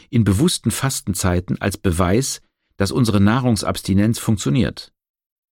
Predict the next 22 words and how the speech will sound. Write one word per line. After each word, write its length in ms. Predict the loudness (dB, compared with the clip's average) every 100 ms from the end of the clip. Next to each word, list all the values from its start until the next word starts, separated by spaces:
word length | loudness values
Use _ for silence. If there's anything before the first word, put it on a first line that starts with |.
| _ _ -2
Sie 80 | 0
lassen 240 | 2 2
sich 140 | 0
ganz 240 | 0 -2 -2
einfach 380 | -2 -2 -2 -4
im 140 | -2
Urin 500 | -2 0 2 2 0 _ -8
mit 160 | -6
Teststäbchen 840 | -4 -6 -6 -2 0 0 -2 -2 -2
nachweisen. 680 | -2 -2 -4 -8 -8 -10 -16 _ _ _ _ _
Ein 160 | 0 2
hoher 220 | 4 2
Konsum 520 | 2 0 2 2 2
gesättigter 520 | 2 2 -2 -4 -6 -4
Fettsäuren 680 | -4 -4 -2 0 0 -2 -6 -18 _
kann 180 | -2 -2
allerdings 460 | 0 0 2 0
den 160 | 2 0
Cholesterinspiegel 1000 | 0 -2 0 -2 0 -2 -4 -4 -2 -2
im 140 | -2
Blut 240 | 2 2 2
erhöhen 600 | -2 0 0 2 0